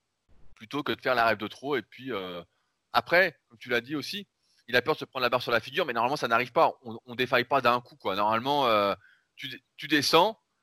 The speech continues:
et puis, euh, tu peux plus pousser, bah, tu redescends doucement sur les pecs, et voilà, tu l'as fait rouler, euh, au pire, voilà. Euh, qu'est-ce qui peut arriver ? Bah, après, c'est sûr que si tu te, t'arraches un biceps,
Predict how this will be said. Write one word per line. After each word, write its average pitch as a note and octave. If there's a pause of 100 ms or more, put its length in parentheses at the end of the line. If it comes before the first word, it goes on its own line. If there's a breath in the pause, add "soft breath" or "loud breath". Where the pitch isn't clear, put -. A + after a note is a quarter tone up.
(220)
et B2+
puis, E3+
euh, B2+
tu C#3+
peux D#3
plus C#3+
pousser, -
bah, D3
tu -
redescends B2+
doucement B2
sur C3
les G#2+
pecs, D3+
et A#2
voilà, B2
tu -
l'as G2
fait G#2
rouler, A2
euh, F#2
au F#2+
pire, B2+
voilà. G#2+ (640)
Euh, F#2+
qu'est-ce -
qui -
peut -
arriver ? C3
Bah, G2+
après, C#3+ (200)
c'est -
sûr E3
que A#2+ (220)
si -
tu -
te, C#3+
t'arraches D#3
un D3
biceps, D#3